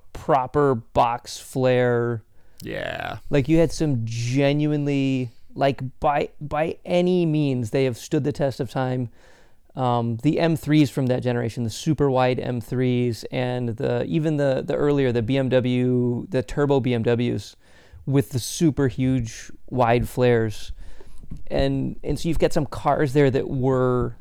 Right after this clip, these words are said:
Speaker 1: that transcended the function to become art. Um, but I think that's an, that's a very, very rare thing, and it's all, it's, it's even more rare for something to, that you find beautiful today to still find it beautiful.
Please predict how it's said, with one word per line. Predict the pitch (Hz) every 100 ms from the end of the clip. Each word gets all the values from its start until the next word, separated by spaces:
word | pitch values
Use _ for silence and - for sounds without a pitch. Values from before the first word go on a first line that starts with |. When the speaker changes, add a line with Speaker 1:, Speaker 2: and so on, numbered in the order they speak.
| -
Speaker 1:
that | 120 131 -
transcended | - - 143 139 120 - 143 135 139 135
the | 127 - -
function | - - 127 123 - 123
to | 107 123
become | 117 120 - 117 113
art. | 113 123 - - - - - - - - - - - - - -
Um, | 127 113 117 113 113 - - - - - - - - -
but | -
I | 131
think | 131 147
that's | - -
an, | 139 110 -
that's | 131 135
a |
very, | 131 107 113 131 135
very | 123 131 123
rare | 117 120 120
thing, | 110 123 123 127
and | 131
it's | 123 117
all, | 131 127 127
it's, | 143 113 - - - -
it's | 156 - -
even | 170 151 151
more | 135 131 131
rare | 123 120 120
for | 117
something | 120 127 117 120 113
to, | - 123 123 120 - - - -
that | - 135
you | 139 135
find | - - 123 131 131 123
beautiful | 123 135 120 123
today | - 127 110 120 120 117
to | -
still | 120 - - 143 131
find | 127 - 117 120
it | 139
beautiful. | 123 120 107 127 113 107